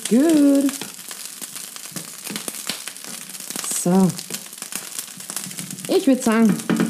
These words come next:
beim Geschnetzelten schalten wir jetzt die Hitze runter, Deckel drauf, fertig. Und ich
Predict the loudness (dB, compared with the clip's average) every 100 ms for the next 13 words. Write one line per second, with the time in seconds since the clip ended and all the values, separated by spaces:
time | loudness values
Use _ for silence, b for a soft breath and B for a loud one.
0 | 2 2 2 0 0 0 2 0 0 -4
1 | -12 -14 -8 0 2 4 4 4 4 0
2 | 4 6 6 0 -12 -14 -14 -14 -12 -10
3 | -8 -8 -10 -14 -14 -16 -14 -4 2 2
4 | 4 4 2 0 2 4 4 2 4 4
5 | 6 6 4 2 0 2 2 0 2 2
6 | 2 0 -8 -2 2 2 2 -2 -4 -8
7 | -10 -12 -12 -12 -12 -14 -14 -10 -10 -8
8 | -12 -12 -12 -10 -10 -10 -12 -12 -12 -12
9 | -12 -12 -12 -12 -10 -10 -10 -2 2 4
10 | 4